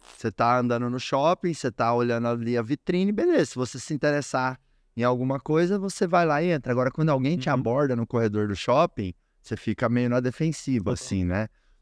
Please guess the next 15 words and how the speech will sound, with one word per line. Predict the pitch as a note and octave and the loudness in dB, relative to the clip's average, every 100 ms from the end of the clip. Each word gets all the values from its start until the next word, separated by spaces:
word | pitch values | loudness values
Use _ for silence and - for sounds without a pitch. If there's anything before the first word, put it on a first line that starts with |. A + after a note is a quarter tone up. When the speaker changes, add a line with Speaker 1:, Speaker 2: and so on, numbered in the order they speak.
| - | -6
Speaker 1:
Ou | A2+ | -4
seja, | - G#2+ G2 | 2 4 2
as | |
pessoas | - G#2+ - A#2+ B2 - | 0 -4 0 0 0 -2
amam | A2+ C3 D3+ | 0 2 0
comprar, | F3+ E3+ C#3 A2 | -2 0 -2 0
mas | F#2+ G2+ | -2 0
elas | G#2+ A2 G#2 | 2 0 0
não | A2+ D3+ | -2 0
gostam | A#2+ G#2+ A2+ - D3+ | 2 2 0 -4 -6
que | D3+ C#3 | -4 -4
venda | A#2+ A#2+ B2+ | -2 -2 -2
pra | C#3+ C3+ | 0 0
elas. | A2+ G2 G2 | 2 0 -2
Então, | A2 B2+ | 0 0